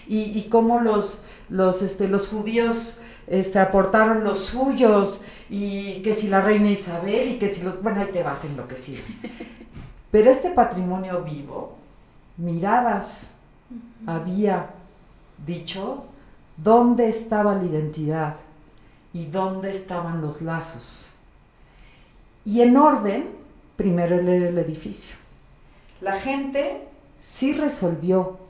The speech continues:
Speaker 1: lo que era prioritario. Colgaron sus campanas que estaban en el suelo,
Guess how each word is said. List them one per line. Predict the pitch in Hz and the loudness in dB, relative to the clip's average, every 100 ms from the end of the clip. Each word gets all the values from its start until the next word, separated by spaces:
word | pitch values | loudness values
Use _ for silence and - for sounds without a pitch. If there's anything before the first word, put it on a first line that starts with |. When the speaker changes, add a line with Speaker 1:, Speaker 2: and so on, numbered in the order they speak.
| - - - 156 | -18 -18 -18 -16
Speaker 1:
lo | 160 | -8
que | 170 | -4
era | 170 170 | -4 -6
prioritario. | 151 143 - 156 139 - - - - - - | -10 -10 -10 -10 -10 -12 -20 -20 -20 -20 -18
Colgaron | - 185 185 202 226 | -4 -2 0 0 0
sus | - - | -6 -6
campanas | 196 185 185 180 170 160 - | -4 -2 0 0 0 -6 -10
que | 165 | -12
estaban | - 170 175 190 | -8 -6 -2 -2
en | 180 | -2
el | 156 | -4
suelo, | - 226 247 156 - | -2 0 2 0 -6